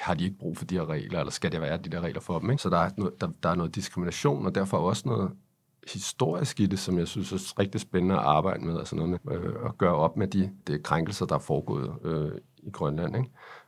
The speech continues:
Øh, men der, der, der er det her diskriminationsspor. Altså eksperimentbørnene, som var toogtyve børn, den danske stat fjernede fra deres familier. De, man ledte efter, den danske stat ledte efter nogle begavede, kvikke, meget små børn fra, øh, Grønland,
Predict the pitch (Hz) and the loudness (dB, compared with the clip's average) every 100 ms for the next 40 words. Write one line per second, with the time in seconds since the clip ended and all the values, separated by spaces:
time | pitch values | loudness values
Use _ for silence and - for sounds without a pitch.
0 | - 92 82 80 80 98 117 - 107 117 | -2 2 4 4 6 6 6 6 6 6
1 | 107 113 113 110 - - - 95 87 - | 8 4 6 4 2 -4 -2 0 2 2
2 | - - 95 85 - _ _ _ _ _ | -2 -2 0 0 -2 _ _ _ _ _
3 | - 87 80 - 92 113 - 107 80 90 | -2 0 0 2 6 6 6 6 6 4
4 | - 90 78 85 - - - - 95 - | 2 4 6 6 2 -8 -4 0 0 0
5 | 85 - 107 - 92 80 80 76 - - | 0 6 6 6 0 0 0 -2 -6 -4
6 | 87 69 - 73 78 95 95 - - 65 | -2 -2 0 2 2 2 -2 -2 4 4
7 | - - _ - 69 - 104 - 110 - | 2 -12 _ -2 -2 0 0 2 0 -2
8 | 92 85 - - - 87 87 90 95 90 | -4 -4 -6 -10 -4 -2 0 0 0 0
9 | 80 82 80 87 82 - - 92 76 82 | -2 -4 -4 -2 -2 -2 -4 -2 0 0
10 | 90 95 - 85 - 90 85 80 80 80 | 2 2 2 0 0 0 2 0 -2 -2
11 | 95 101 78 98 90 - - 113 104 113 | 2 4 4 2 -2 -6 0 0 0 -4
12 | - 92 87 95 - 110 98 104 101 80 | 2 8 8 8 4 2 4 4 4 2
13 | - - 76 71 - _ - 80 76 78 | -8 -2 0 0 -8 _ -6 -4 -2 -4
14 | - 87 95 95 95 | -2 2 4 4 2